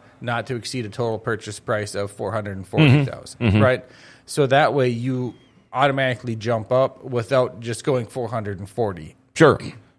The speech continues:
Speaker 2: Sure.
Speaker 1: Now, I mean, all this stuff is still contingent on appraisal,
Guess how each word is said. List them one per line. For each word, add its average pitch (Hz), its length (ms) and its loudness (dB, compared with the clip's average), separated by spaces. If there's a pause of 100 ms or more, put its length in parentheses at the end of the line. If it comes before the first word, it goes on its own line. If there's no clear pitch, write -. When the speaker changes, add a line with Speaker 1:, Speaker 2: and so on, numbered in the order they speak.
Speaker 2:
Sure. 147 220 6
Speaker 1:
Now, 113 260 0 (680)
I 135 40 -4
mean, 135 180 0
all 165 260 2
this 151 180 0
stuff 123 300 0
is 117 80 -6
still 117 180 -2
contingent 110 580 -6
on 104 140 -2
appraisal, 90 580 -8